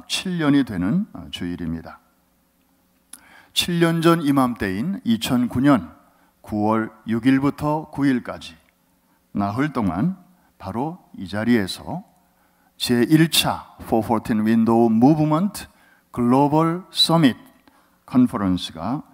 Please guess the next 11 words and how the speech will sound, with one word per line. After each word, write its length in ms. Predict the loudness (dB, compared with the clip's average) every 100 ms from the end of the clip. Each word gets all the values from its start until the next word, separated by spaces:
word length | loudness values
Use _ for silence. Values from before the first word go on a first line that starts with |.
| _ _ _ -10
열렸습니다. 800 | -8 -6 -6 -4 -6 -8 -20 _ _ _ _ _ _ _ _ _ _ _ _ -20 -20 _ _ _ _ _ _ _
아, 140 | -16 -2
이때 400 | -2 2 4 4
즈음에서 880 | 2 2 2 2 0 -6 -8 -10 -10
최근에 560 | -8 -6 0 0 0 -4 _ _ _ _ _ -10
닥터 380 | -4 -2 0 0
루이스 380 | 4 6 4 2
부시 520 | 2 2 -2 -6 -6
목사님이 720 | -6 -2 0 0 0 2 2 0 -12 _ _ _ -20 -18
글을 360 | -10 -4 -2 -2
하나, 460 | 0 0 0 -2